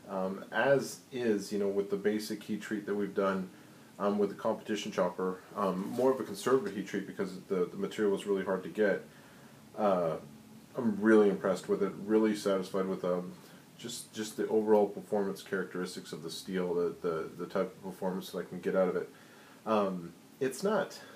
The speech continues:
Uh, you know, with cutting competitions, you know, as, as long as the knife survives the, the competition, uh, you know, with, with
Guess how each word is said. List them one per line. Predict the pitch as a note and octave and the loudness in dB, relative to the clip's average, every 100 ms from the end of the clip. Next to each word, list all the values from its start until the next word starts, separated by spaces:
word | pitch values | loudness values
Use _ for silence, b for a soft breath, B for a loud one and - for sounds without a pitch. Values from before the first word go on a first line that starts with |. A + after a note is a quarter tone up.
| B B B - | B B B -6
Uh, | G2 F#2+ F2 E2+ - - B B B B B - - A2+ | -2 0 0 -4 -12 -20 B B B B B -20 -12 0
you | |
know, | A2 G#2 A2 A#2 C3+ C3+ B2 | 2 4 2 -2 -4 -10 -2
with | C3 - | -2 2
cutting | C#3+ D3+ | 2 2
competitions, | C#3 A2+ - G#2 G2 G#2+ F#2 G2+ | 0 0 0 -6 -4 -2 -2 -2
you | G2 | 0
know, | G2+ F#2+ | 0 0
as, | - | -2
as | G2+ A2+ | -6 -2
long | B2+ C3 | 0 2
as | |
the | G#2 | 2
knife | G2+ G#2 | 2 2
survives | G2+ - F#2+ F#2+ G2 F#2+ | 0 -4 2 2 2 -2
the, | - | -6
the | E2 - F#2+ | -6 -6 -10
competition, | - G#2 F#2+ - G#2+ G#2 F#2+ F2 B B B B B G2 | -8 -6 -4 -2 -2 0 -4 -6 B B B B B -4
uh, | F#2 F2+ E2 G2+ | -2 -2 -2 -2
you | A2 | 0
know, | G2 | 0
with, | G2 G2 - | 0 0 -4
with | G2+ G2+ | -2 -2